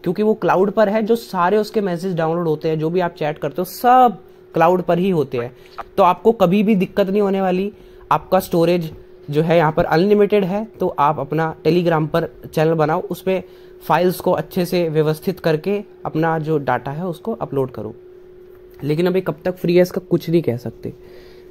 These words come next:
ठीक है। तो अब और इधर उधर की बता देता हूँ, Dropbox आता है, Dropbox भी अच्छा है,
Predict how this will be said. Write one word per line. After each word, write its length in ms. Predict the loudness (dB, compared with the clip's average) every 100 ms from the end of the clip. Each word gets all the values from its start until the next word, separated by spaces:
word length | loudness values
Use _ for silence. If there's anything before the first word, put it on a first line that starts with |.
| 0
ठीक 160 | 2
है। 140 | 2 -2 -16 -20 -20 -20 -20 -20 2
तो 380 | 4 6 4 0 -20 -20 -20 0
अब 240 | 2 2 4
और 180 | 6 6
इधर 160 | 6 4
उधर 160 | 4
की 100 | 2
बता 200 | 4 2
देता 140 | 2 0
हूँ, 100 | -2 -2
Dropbox 540 | 2 4 6 4 4 2
आता 200 | 2 4
है, 80 | 4
Dropbox 500 | 4 6 4 2 2
भी 120 | 2
अच्छा 260 | 2 0
है, 80 | -4